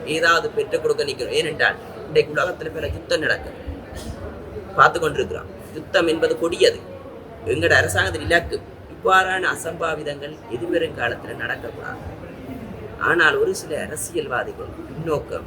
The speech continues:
அரசியல் முன்னோக்கத்துக்கு இந்த போராட்டத்தை குழப்பும் விதமான ஒரு அசிங்கத்தனமான செயலை செய்திருக்கிறார். ஆனாலும் நான் அந்த இடத்துக்கு போறேன் என்று இருந்தேன். நான்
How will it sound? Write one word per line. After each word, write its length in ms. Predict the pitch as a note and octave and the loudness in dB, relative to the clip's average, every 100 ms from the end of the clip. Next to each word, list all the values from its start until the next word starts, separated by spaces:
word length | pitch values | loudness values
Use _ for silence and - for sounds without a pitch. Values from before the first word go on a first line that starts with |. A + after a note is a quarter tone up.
| - | -4
அரசியல் 440 | - E3+ - - | 0 0 0 -6
முன்னோக்கத்துக்கு 540 | - C#3+ B2+ G2+ G2 G#2 | -6 -6 -4 -4 -4 -6
இந்த 100 | - | -8
போராட்டத்தை 580 | - D3+ D#3+ C#3+ A#2 - | -8 -2 2 2 0 -6
குழப்பும் 540 | - - - - F#4+ - | -12 -10 -8 -6 -6 -4
விதமான 400 | - - D2 - - - - - | -2 -4 -4 -4 -6 -8 -10 -4
ஒரு 140 | - | 4
அசிங்கத்தனமான 920 | - - B3+ - - F3+ C3+ A2 F2 - - | 4 4 0 2 2 4 4 2 -2 -4 -10
செயலை 340 | - C#3 D3 C#3 | -4 4 6 6
செய்திருக்கிறார். 560 | C#3+ B2 A2+ D#2 - - - - A#2+ | 2 -4 -6 -8 -10 -10 -12 2 8
ஆனாலும் 460 | G#3 B3+ B3+ B3 G#3 | 10 10 10 8 6
நான் 200 | F#3+ E3 | 4 4
அந்த 120 | E3 | 2
இடத்துக்கு 280 | E3 C#3+ - | 0 -4 -4
போறேன் 360 | D#3+ A3 A3+ G3+ | 6 10 10 10
என்று 140 | - D3+ | 4 0
இருந்தேன். 320 | B2+ G#2 - - - | -4 -6 -8 -14 -6
நான் 360 | C3+ E3 C#3 G#2 | 2 6 6 4